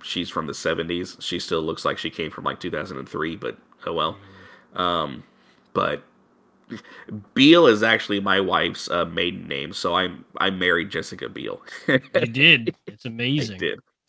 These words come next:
Speaker 1: It's
Speaker 2: Justin
Speaker 1: hilarious,
Speaker 2: Timberlake is
Speaker 1: but
Speaker 2: pissed.
Speaker 1: Oh, man, I gotta, I, yeah, I have to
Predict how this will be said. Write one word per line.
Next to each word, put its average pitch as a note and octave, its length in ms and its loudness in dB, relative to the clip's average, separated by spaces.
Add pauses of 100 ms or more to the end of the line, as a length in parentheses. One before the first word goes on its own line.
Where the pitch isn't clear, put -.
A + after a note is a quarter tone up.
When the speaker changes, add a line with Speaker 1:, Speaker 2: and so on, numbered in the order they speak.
(240)
Speaker 1:
It's G#2+ 180 4
Speaker 2:
Justin - 60 2
Speaker 1:
hilarious, D#2 260 4
Speaker 2:
Timberlake B2+ 400 -2
is C#2+ 140 0
Speaker 1:
but - 80 -20
Speaker 2:
pissed. - 560 -6 (1040)
Speaker 1:
Oh, F#2+ 160 4
man, G2 320 0
I G2+ 60 0
gotta, G2+ 180 4
I, F2+ 320 -4
yeah, D2 280 -2
I F2+ 120 -2
have F#2 200 -4
to D2+ 240 -6